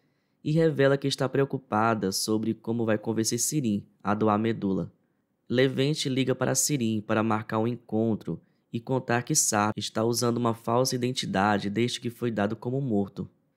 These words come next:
Swat avisa a mãe de Sarp que ela continuará trancada na casa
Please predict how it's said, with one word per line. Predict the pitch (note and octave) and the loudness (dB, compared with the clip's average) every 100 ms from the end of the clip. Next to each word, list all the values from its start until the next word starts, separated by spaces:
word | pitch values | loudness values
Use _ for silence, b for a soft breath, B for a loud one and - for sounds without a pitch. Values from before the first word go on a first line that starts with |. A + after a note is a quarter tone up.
| _ - | _ -8
Swat | - C3 B2 C3 - - | -2 2 4 4 0 -2
avisa | A#2+ B2 A#2+ A#2+ | -2 0 0 0
a | |
mãe | A#2+ | 0
de | A#2+ | 0
Sarp | - - A2 A#2 - | 0 2 2 0 -4
que | A2+ - | -16 -4
ela | A#2+ A2+ | 0 0
continuará | - C#3 D#3+ - C3+ A#2+ A#2 | -2 -2 -2 -2 0 0 0
trancada | - C3+ A2+ - A#2 A#2+ | -2 -4 -6 -4 -2 0
na | C3+ | -2
casa | D3 - G#2+ G#2 F#2+ E2+ | -6 -2 2 2 0 -4